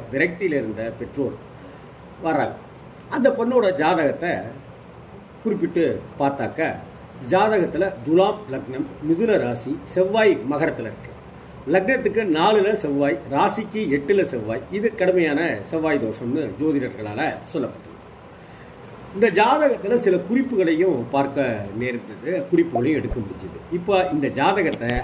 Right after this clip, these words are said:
அப்படியே நகலெடுத்து பிள்ளை வீட்டாருக்கு கொடுங்க அப்படின்னு சொல்லி. அடுத்த ஒரு மாசத்துக்குள்ளார வரன் தகஞ்சுது. அந்த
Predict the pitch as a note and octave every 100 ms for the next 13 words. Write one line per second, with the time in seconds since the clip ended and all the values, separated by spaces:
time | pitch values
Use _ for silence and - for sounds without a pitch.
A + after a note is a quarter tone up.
0 | - A#2+ - E3+ D3+ F#3+ - B2 B2 C#3
1 | - - A#2 A#2+ A#2+ E3+ F#3 C3+ A#2 A2+
2 | - G2+ F#2+ G#2 G2 F2+ F2 - - -
3 | - - - - - - - - - -
4 | - - G#3+ C4+ C#4 E3 F#3 E3 F#3+ G#3+
5 | F#3 C#3+ B2+ B2+ C#3+ C#3 D3 E3+ C3 B2
6 | A#2+ G#2 G#2+ - - -